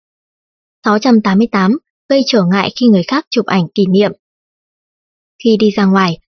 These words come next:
bạn thường nhìn thấy người đi du lịch cầm máy ảnh đi khắp nơi để săn tìm cảnh đẹp.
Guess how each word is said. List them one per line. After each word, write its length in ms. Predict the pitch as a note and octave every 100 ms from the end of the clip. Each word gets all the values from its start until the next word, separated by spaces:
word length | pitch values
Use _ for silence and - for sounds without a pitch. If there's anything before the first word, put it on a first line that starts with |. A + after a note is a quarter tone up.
| _
bạn 120 | A3+ A#3
thường 160 | A#3
nhìn 160 | G#3+ G#3
thấy 260 | G3 G3 C4 F4
người 140 | C4
đi 160 | G#3+ B3+
du 140 | C#4
lịch 160 | C4 G#3 -
cầm 180 | G3
máy 120 | F3 A3
ảnh 260 | A#3 F3
đi 80 | F3 -
khắp 160 | D4+
nơi 320 | A#3+ A#3 A3+ - _
để 100 | G#3+ F#3
săn 100 | D4 C4+
tìm 160 | A3+ F#3+
cảnh 200 | G#3 E3+
đẹp. 200 | F#3+